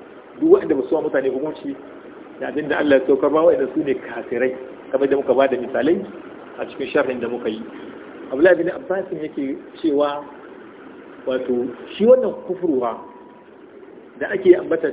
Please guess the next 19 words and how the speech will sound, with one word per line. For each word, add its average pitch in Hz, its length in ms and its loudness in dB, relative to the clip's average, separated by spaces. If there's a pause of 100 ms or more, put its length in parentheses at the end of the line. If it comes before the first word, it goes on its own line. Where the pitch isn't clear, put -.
cikin 127 220 -10
nassoshi, 123 580 -8 (2000)
ya 160 120 4
ce 139 440 4 (1900)
kufuru 196 340 6
ne 156 120 4
guda 123 260 0
biyu. 120 220 -10 (1160)
Kufuru 196 340 2
ne 160 100 0
guda 143 240 2
nawa? 156 280 0 (880)
Guda 120 180 -2
biyu. 110 200 -6 (540)
Akwai 190 240 6
kufurun 196 440 -2
akbar, 190 340 -2 (640)
sannan 170 200 -2
akwai 165 200 0